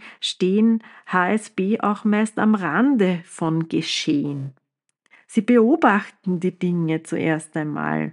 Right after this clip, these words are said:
als dass sie sich irgendwo ins Getümmel schmeißen. Und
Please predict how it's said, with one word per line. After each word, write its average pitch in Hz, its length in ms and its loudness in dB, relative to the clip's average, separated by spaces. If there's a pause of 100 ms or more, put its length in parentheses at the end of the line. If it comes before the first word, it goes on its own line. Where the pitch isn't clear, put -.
(300)
als 196 260 0
dass 185 300 -2
sie 196 80 -4
sich 202 300 -4
irgendwo 190 520 0
ins 175 300 -4
Getümmel 180 560 -2
schmeißen. - 800 -6 (680)
Und 226 200 2